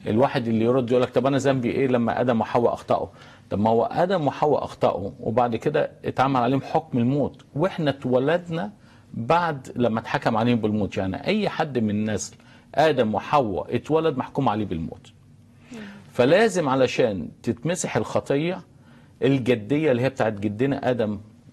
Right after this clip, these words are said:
Speaker 1: وجدتنا حواء، لازم نتعمد. وربنا بيقول لك بقى: "أنت ابتديت صفحة جديدة.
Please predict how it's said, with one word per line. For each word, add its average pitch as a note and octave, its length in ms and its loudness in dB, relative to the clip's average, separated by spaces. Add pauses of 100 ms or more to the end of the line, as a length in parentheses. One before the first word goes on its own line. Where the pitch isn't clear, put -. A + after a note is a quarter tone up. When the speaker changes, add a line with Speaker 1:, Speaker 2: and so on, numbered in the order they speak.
Speaker 1:
وجدتنا G#2+ 480 -2
حواء، C#3+ 400 -2
لازم C3+ 460 2
نتعمد. D#3+ 540 -2
وربنا C3 400 0
بيقول C3+ 320 0
لك A#2 80 0
بقى: G#2+ 180 -2
"أنت - 160 -2
ابتديت C3 380 -4
صفحة - 300 -4
جديدة. E2+ 320 -8